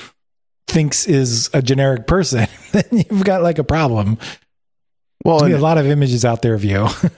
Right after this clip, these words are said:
Speaker 2: Yeah, yeah. I, I can't imagine this being a good thing.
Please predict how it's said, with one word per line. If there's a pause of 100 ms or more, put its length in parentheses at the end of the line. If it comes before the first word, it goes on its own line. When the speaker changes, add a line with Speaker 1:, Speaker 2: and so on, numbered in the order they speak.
(140)
Speaker 2:
Yeah,
yeah.
I, (760)
I
can't
imagine
this
being
a
good
thing.